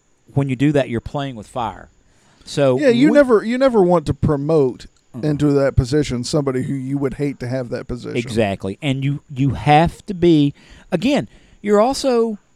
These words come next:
Speaker 1: it's very irresponsible to do so as a political action committee. It's very irresponsible.
Speaker 2: You should be, you should want to beat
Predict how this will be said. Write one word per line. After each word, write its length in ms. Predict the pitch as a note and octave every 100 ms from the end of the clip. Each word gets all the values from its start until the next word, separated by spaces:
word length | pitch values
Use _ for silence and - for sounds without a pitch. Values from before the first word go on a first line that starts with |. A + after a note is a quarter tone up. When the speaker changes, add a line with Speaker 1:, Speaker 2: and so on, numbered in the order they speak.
| _ _ _ _ _ _ -
Speaker 1:
it's 200 | G3 -
very 320 | G3+ G#3+ G#3
irresponsible 880 | G3 E3+ - F#3+ A#3+ - F#3 F#3 F3+ _ _ _ _ -
to 80 |
do 200 | F3 A#3+
so 380 | C4+ C#3 B2 C3
as 160 | D3+ C3+
a 60 | C3
political 480 | - D3+ D3+ D3
action 300 | D#3 G3 -
committee. 380 | - G2 E2 C2+ _ _ _ _ _ -
It's 140 | D3+ D#3
very 500 | C3+ F#3+ B3 B3 G3+
irresponsible. 800 | D#3+ - - F#3 F#3+ A#2+ F#2 E2
Speaker 2:
You 240 | F#3+ D4
should 260 | B3+ E4+ A#3
be, 120 | G#3+
you 180 | A3+ C#4+
should 240 | B3+ B3+
want 300 | F3 F3 C#3+
to 80 | D#3
beat 400 | C#3 D3 C#3